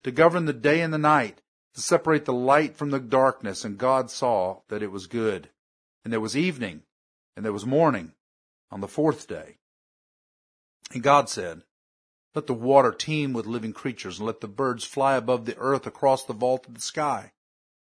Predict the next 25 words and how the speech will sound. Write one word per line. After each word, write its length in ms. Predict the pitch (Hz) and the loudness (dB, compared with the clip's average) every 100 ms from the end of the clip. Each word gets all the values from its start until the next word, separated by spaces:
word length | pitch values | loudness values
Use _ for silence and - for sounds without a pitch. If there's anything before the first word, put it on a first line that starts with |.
| - | -10
And 80 | |
so 140 | 123 151 | -2 2
God 360 | 156 185 180 - _ _ - | 8 8 8 -2 _ _ -2
created 520 | 175 175 190 202 143 | 4 8 8 6 0
the 80 | 143 | -2
great 380 | 127 160 185 | 4 6 6
creatures 480 | - 214 220 214 175 | 2 2 2 2 0
of 120 | 180 | 0
the 60 | 170 | 0
sea, 300 | - 226 214 | -4 0 2
and 140 | 151 | 2
every 320 | 139 196 226 214 | 2 2 2 2
living 320 | 220 214 196 | 2 2 -2
thing 520 | - 254 220 123 113 _ _ _ _ - | 0 2 2 0 -6 _ _ _ _ 0
which 220 | 160 165 | 0 2
was 240 | 160 151 | 0 0
in 300 | - 202 233 | 0 2 4
the 60 | 208 | 4
water 460 | 147 170 208 175 | 4 6 6 6
teems 640 | 120 - 226 226 160 131 123 | 2 0 2 2 0 -2 -2
and 120 | 135 | -2
that 120 | 135 | 0
moves 340 | 165 220 180 | 2 2 2
about 400 | 160 160 170 170 | -2 2 6 6
it, 160 | 127 - | 4 -4